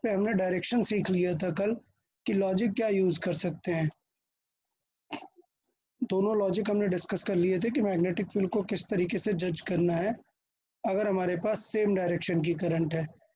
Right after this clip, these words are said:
अगर opposite direction की current है तो भी हमने check कर लिया था कि किस तरीके से हम logic लगा सकते हैं। तो बहुत ही simple था,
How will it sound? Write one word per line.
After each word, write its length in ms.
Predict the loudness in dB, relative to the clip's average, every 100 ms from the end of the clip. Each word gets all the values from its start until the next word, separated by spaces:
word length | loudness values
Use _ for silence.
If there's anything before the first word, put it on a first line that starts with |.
| _ _
अगर 240 | 0 0 0
opposite 540 | 0 -2 0 0 2
direction 480 | 0 0 -2 0 0
की 140 | 0
current 360 | 0 0 0 0
है 80 | -2
तो 180 | 0
भी 160 | 2 2
हमने 360 | 2 2 0 -2 -8 _ _ _ _ _
check 160 | -4 -2
कर 160 | 0 0
लिया 300 | 2 2 0
था 180 | 0
कि 120 | 0 0
किस 260 | -2 -2
तरीके 300 | 0 0 0
से 120 | 0
हम 100 | 0
logic 360 | 2 0 -2 0
लगा 280 | 0 0 -2
सकते 360 | -4 -6 -4
हैं। 160 | -4 -4 -12 -20 _ _
तो 60 | -2
बहुत 300 | 0 0 0
ही 80 | -2
simple 560 | -4 -2 0 0 -2
था, 320 | 0 -2 -2